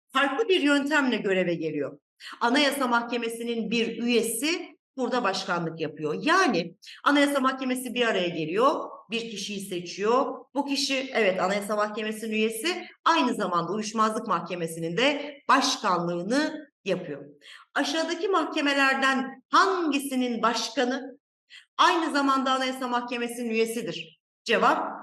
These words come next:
Uyuşmazlık Mahkemesi. Şöyle toparlayayım. Anayasa Mahkemesi'nin başkanını üyeler seçer. Danıştay başkanını üyeler seçer. Yargıtay başkanını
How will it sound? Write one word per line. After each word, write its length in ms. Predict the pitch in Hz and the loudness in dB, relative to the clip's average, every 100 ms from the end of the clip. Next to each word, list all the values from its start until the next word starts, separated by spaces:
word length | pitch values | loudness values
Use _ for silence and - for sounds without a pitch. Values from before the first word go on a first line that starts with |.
| - | -6
Uyuşmazlık 600 | 220 202 - 185 175 - | -2 -2 0 0 -2 -4
Mahkemesi. 560 | 165 160 156 131 - - _ _ _ _ _ _ | -6 -4 -6 -6 -10 -14 _ _ _ _ _ _
Şöyle 380 | - 254 240 214 | -4 0 2 0
toparlayayım. 640 | 190 170 160 160 254 349 - - - _ | -2 0 0 0 -4 -6 -12 -20 -20 _
Anayasa 420 | 240 277 285 285 | 2 4 4 2
Mahkemesi'nin 760 | 262 269 269 269 269 269 254 240 | 2 2 2 0 0 0 0 4
başkanını 800 | 240 240 254 240 254 349 381 - _ _ 190 | 2 2 0 2 2 2 -2 -10 _ _ -6
üyeler 400 | 190 196 202 180 | 0 2 2 0
seçer. 680 | 175 175 165 160 - _ _ _ - _ 185 | -4 -10 -10 -12 -14 _ _ _ -20 _ 0
Danıştay 640 | 240 269 - - 311 294 | 0 2 0 2 4 4
başkanını 840 | 254 254 - 247 240 247 311 320 - _ _ - | 2 2 0 0 0 2 2 0 -10 _ _ -14
üyeler 520 | 180 180 185 214 208 | -4 -2 2 4 2
seçer. 580 | - 175 165 170 151 - _ - - | 0 -8 -10 -10 -12 -14 _ -20 0
Yargıtay 640 | 240 254 277 285 339 285 | 2 2 2 2 4 4
başkanını 680 | 302 302 302 285 285 302 | 2 0 0 0 2 0